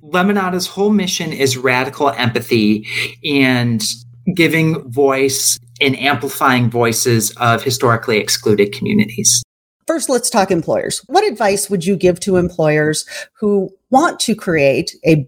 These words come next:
Speaker 2: better atmosphere for everyone, but trans people specifically, since that seems to be one of the last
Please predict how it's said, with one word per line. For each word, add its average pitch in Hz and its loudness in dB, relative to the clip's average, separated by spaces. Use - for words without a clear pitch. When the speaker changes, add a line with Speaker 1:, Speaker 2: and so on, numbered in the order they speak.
Speaker 2:
better 170 4
atmosphere 151 0
for - -2
everyone, 190 0
but 202 2
trans 180 0
people 180 0
specifically, 165 0
since 160 -2
that 165 4
seems 208 2
to 202 -2
be 175 2
one 349 4
of 392 -2
the 208 4
last 180 0